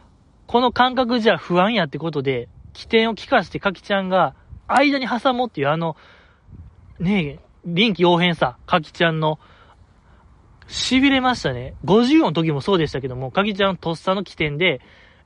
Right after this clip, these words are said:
「いや、一回ちょっとこの二つ消して」みたいな、あの選択。かきちゃんのやっぱね、この、慧眼と言いましょうか。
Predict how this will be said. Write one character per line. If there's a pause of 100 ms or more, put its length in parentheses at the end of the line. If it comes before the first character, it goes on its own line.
(100)
「い
や、
一 (100)
回
ち
ょ
っ
と
こ
の
二
つ
消
し
て」
み
た
い
な、
あ
の
選
択。 (540)
か
き
ち
ゃ
ん
の
や
っ
ぱ
ね、
こ
の、 (1000)
慧
眼
と
言
い
ま
し
ょ
う
か。